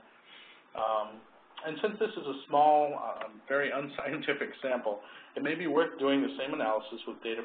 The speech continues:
from other groups and other types of libraries. I have a solid commitment from the C I C libraries to take part in an extension of the study, and they want to track some additional data points, such as purchase on demand. So we've come to the end of my prepared remarks.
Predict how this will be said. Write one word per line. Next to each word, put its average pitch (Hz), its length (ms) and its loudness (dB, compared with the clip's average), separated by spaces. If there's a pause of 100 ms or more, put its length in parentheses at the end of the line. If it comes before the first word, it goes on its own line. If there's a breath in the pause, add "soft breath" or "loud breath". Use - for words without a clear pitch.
from 117 80 -8
other 160 160 2
groups 92 320 -8 (180)
and 147 60 -8
other 180 240 -2
types 175 240 0
of 117 80 -2
libraries. - 480 0 (320 loud breath)
I - 80 0
have 160 80 6
a 165 160 0
solid 190 280 6
commitment 170 360 -4
from 143 160 -4
the 113 160 -4
C 127 80 -4
I 135 240 2
C 143 160 -6
libraries 156 560 2
to 139 140 -4
take 135 260 -4
part 143 320 0
in 117 80 -8
an 113 80 -8
extension 120 560 -8
of 139 100 -6
the 143 60 -8 (140)
study, 139 260 0 (460 loud breath)
and 120 100 -2
they 135 80 2
want 143 160 2
to 139 80 -8
track 131 300 2
some 123 100 -6
additional 127 460 -2
data 151 180 2
points, 107 380 -6 (560 loud breath)
such 117 180 0
as 110 60 -6 (120)
purchase - 380 -6
on 101 240 -2
demand. 120 320 -8 (2500 loud breath)
So 131 80 4
we've 127 180 0
come 202 140 4
to 190 60 4
the 156 100 4
end 180 380 6
of 143 180 6
my 127 160 6
prepared 110 420 -4
remarks. 156 460 4